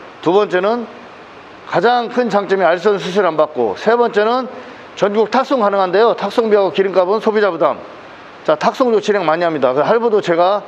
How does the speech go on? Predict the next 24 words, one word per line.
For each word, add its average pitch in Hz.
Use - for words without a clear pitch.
알선을 160
해드리고, 175
그리고 220
타고 269
계신 240
차 220
전화 220
주시면은, 208
어, 147
이삼십만 208
원 185
더 170
드린다겠죠. 185
그리고 233
뭐 139
폐차도 226
제가 180
대행을 180
해드립니다. 170
아, 170
오늘 247
이제 175
조금씩 220
점심이고요. 190